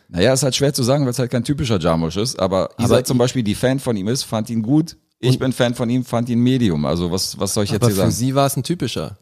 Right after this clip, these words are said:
Speaker 2: Jarmusch.
Speaker 1: Für sie war's ein typischer. Deswegen ist ja ein bisschen Diskussionsbedarf. Also kann ich ja nicht irgendwie, äh, den Leuten abraten davon.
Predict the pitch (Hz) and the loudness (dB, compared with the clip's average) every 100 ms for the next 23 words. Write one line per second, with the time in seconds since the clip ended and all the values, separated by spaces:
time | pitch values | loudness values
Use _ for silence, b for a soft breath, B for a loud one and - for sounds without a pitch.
0 | _ _ _ _ 104 85 76 71 90 101 | _ _ _ _ -4 -2 -2 0 2 4
1 | 104 - 120 120 92 78 78 80 95 92 | 2 0 -2 -2 -2 -2 -2 0 0 0
2 | - 107 104 117 107 101 104 117 127 90 | 0 0 0 0 0 -2 2 2 2 0
3 | 73 60 - 80 90 95 95 110 110 110 | -2 -2 -2 -4 -4 -4 -4 -2 0 2
4 | 110 - 110 107 110 107 98 107 110 104 | 0 0 -2 -2 -2 0 0 2 2 2
5 | 101 101 95 101 104 113 110 98 85 - | 2 0 -4 -6 -2 2 2 2 0 0
6 | 82 69 67 - - | 0 0 -4 -6 -12